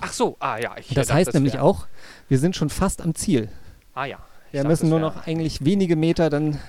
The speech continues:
Speaker 2: sind
Speaker 1: Gewässer
Speaker 2: wir
Speaker 1: oder so.
Speaker 2: an unserem Ziel U-Bahnhof Buckhorn.
Speaker 1: Das ist schön, da wird der Jens sich freuen.
Speaker 2: Weil der auf dich wartet?
Speaker 1: Ja.
Speaker 2: Auf den Rückruf sozusagen?
Speaker 1: Ja.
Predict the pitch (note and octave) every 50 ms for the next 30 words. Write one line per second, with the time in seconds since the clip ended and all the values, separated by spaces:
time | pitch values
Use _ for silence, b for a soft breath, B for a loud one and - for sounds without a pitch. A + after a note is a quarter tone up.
0 | B B B - - C#3+ D3 D3+ - C3 C#3 C#3 C3+ C#3 - - - - - -
1 | - - - _ - - - - - - - _ - B B B B B B B
2 | B - C#3 E3 E3 C3+ D#3+ C#3+ B2+ C#3+ C3+ B2 - - - - D3 D3 D3 C#3+
3 | - - D3 C3+ C#3+ C#3 B2+ B2+ A2 B2+ A#2+ - - - - C#3+ - - B2 G#2+
4 | G#2+ C3 E3+ F3 - - - - - - - - - - - - - - - -
5 | - _ _ _ b b b b b b b b b b b - - B3+ A#3+ -
6 | F3+ - - C3+ A#2+ G#2+ G#2+ A#2 B2+ C#3+ D3+ C#3 C#3 C#3 C3+ B2+ - - - -
7 | - G2 - F2 F#2 - b b b b b b b b b b b b b -
8 | - - - - - - - - - - _ _ _ - - - - - - -
9 | _ - - - - _ - - - - - - - _ _ _ _ - - -
10 | - - - - - - C3 C3+ C#3 C#3+ C#3+ C3 C3+ B2 - C#3 - - C3 A#2
11 | - - - - - - - - - G#2+ - - - - C#3+ C3+ - C3 A#2+ A#2
12 | A2+ B2 - - B2 G#2+ - - A2 - - A#2+ G#2+ A2 A2+ - - - - -
13 | - - A2+ -